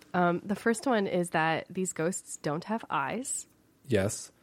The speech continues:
Speaker 1: And that's how you know that they're ghosts and that they're from the mountain, because those, uh,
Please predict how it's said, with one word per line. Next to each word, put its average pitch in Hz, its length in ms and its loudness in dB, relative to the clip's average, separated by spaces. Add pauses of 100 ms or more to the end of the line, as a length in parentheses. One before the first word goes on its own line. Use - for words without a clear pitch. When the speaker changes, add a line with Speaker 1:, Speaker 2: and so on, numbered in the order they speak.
Speaker 1:
And 180 120 2
that's 175 220 2
how 202 80 -2
you 196 160 2
know 180 140 2
that 170 160 -4
they're 175 120 -4
ghosts 160 600 -4
and 165 200 -2
that 156 120 0
they're 156 100 -2
from 170 220 -4
the 160 80 -4
mountain, 160 460 -2
because 160 600 -2
those, 160 480 -2
uh, 156 460 -4